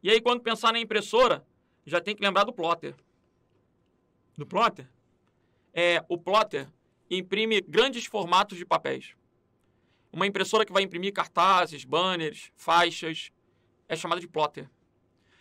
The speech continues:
Vocês sabem que no passado eu comentei numa aula que o plotter imprimia plantas. Rapaz, o fórum ficou assim, ó. Tinha gente que perguntava, "Professor, como é que imprime planta? Que tipo de planta? Comigo ninguém pode, Padre São Jorge." Eu falo, "Não, não, pelo amor de Deus."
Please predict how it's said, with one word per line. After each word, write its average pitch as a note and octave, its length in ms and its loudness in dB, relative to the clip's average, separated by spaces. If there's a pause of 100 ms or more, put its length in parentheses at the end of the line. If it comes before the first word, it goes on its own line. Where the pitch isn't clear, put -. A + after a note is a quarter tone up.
Vocês F3 160 -8
sabem G3+ 220 -2
que F#3+ 80 -8
no F#3 100 -6
passado E3+ 440 0
eu D#3+ 160 0 (840)
comentei G3 540 0
numa D3+ 200 -2
aula E3 320 4 (560)
que G3 100 -4
o F#3+ 40 -2
plotter G3 360 0
imprimia G3 360 -2
plantas. F3 580 -2 (680)
Rapaz, A3+ 760 2
o E3+ 80 -8
fórum G3+ 340 2
ficou G3+ 200 -2
assim, D3+ 260 -6
ó. C3 60 -16 (1300)
Tinha G#3 180 -2
gente A#3 160 2
que - 60 -20
perguntava, G#3 280 2
"Professor, D4 600 6 (280)
como C#4 140 0
é E4 80 6
que D#4+ 80 -4
imprime C#4+ 280 -4
planta? D4 360 2
Que C4 100 -8
tipo - 220 -10
de C4+ 80 -6
planta? C4+ 340 2
Comigo A#3+ 260 -4
ninguém A#3 220 -2
pode, B3+ 380 4
Padre G#3+ 200 2
São G3+ 160 4
Jorge." G#3+ 260 4
Eu G3+ 80 -2
falo, F3+ 240 4
"Não, F#3 400 4
não, D#3 240 -4
pelo D#3+ 200 -8
amor E3+ 160 -4
de B2 60 -14
Deus." C3+ 200 -10